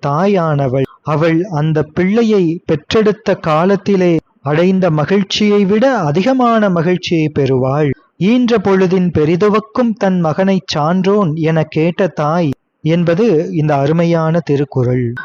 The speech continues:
எனவே ஒரு குழந்தையை தான் பெற்றபோது ஒரு தாய் அடைந்த மகிழ்ச்சியை விட, அந்த குழந்தை சான்றோனாக இந்த சமுதாயத்திலே இருக்கின்றான், கல்வி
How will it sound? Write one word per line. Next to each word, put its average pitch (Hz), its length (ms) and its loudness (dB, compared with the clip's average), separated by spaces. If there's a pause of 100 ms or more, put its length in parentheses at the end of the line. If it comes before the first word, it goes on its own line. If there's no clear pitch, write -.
(140)
எனவே 165 380 0
ஒரு 160 260 2
குழந்தையை 214 680 2
தான் 165 300 0
பெற்றபோது 208 1040 0
ஒரு 160 300 0
தாய் 185 360 0
அடைந்த 175 420 0
மகிழ்ச்சியை 147 720 0
விட, 135 280 0 (220)
அந்த 196 340 0
குழந்தை 214 520 0 (100)
சான்றோனாக 208 760 2
இந்த 185 320 0
சமுதாயத்திலே 185 960 0
இருக்கின்றான், 170 840 0 (360)
கல்வி 202 440 0